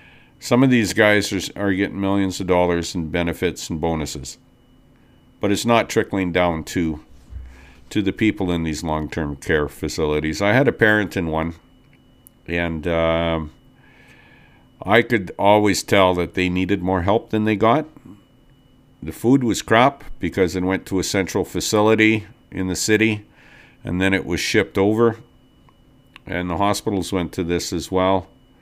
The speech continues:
And I know in Britain they, they had, uh, problems with their private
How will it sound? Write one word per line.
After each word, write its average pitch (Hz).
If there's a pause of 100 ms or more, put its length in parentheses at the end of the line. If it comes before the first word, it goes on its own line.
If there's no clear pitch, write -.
(580)
And 92
I 92
know 104
in 95
Britain 101
they, 95
they 92
had, 92
uh, 90
problems 92
with 92
their 92 (1040)
private 120